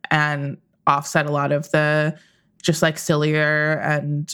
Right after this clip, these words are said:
you know, more viral dance challenges. So I feel like that's always sort of been underlying with it.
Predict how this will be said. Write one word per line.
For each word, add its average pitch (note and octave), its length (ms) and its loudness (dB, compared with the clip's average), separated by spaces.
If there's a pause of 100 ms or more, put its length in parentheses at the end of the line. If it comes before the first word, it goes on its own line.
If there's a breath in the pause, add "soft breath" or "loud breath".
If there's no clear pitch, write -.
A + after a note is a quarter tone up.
(140)
you D#3 120 2
know, C#3 160 -4
more D#3 240 2
viral C#3+ 400 0
dance D3 320 -2
challenges. A3 600 0
So F#3 100 2
I F#3 60 2
feel C4+ 140 0
like C#4 80 -4
that's A3 140 -2
always D#3 380 0
sort D#3 160 0
of D3+ 240 -2 (840 soft breath)
been D#3+ 260 2
underlying D3+ 640 0
with C#3+ 180 -2
it. C#3+ 240 -4